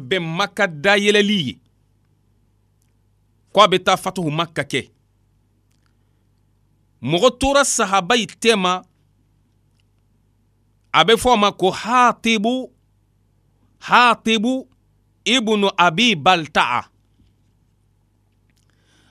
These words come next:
Hatibu ibnu Abi Balta'a, A ye lɛtiri dɔ sɛbɛn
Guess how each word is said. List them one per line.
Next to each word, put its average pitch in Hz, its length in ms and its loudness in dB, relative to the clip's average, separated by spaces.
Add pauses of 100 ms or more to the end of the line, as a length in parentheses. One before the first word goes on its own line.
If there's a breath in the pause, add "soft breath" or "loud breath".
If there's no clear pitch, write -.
Hatibu 254 680 2
ibnu 214 280 -4
Abi 180 260 0
Balta'a, 226 540 0 (1400)
A 160 120 2
ye 196 160 2
lɛtiri 247 540 2
dɔ 175 220 -2
sɛbɛn 220 460 0